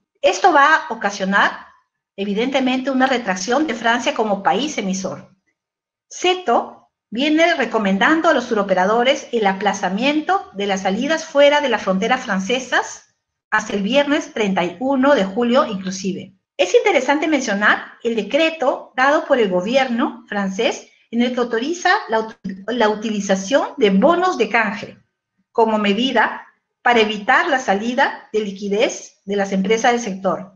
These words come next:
Estos bonos favorecen que los pasajeros que hayan reservado puedan postergar y no anular sus viajes.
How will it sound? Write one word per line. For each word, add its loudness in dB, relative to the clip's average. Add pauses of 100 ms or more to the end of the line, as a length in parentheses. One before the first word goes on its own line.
(120)
Estos 4
bonos 2
favorecen 2 (200)
que -4
los 0
pasajeros -2 (220)
que 0
hayan 2
reservado 2
puedan 0
postergar -2
y -6
no -2
anular 0
sus -8
viajes. -6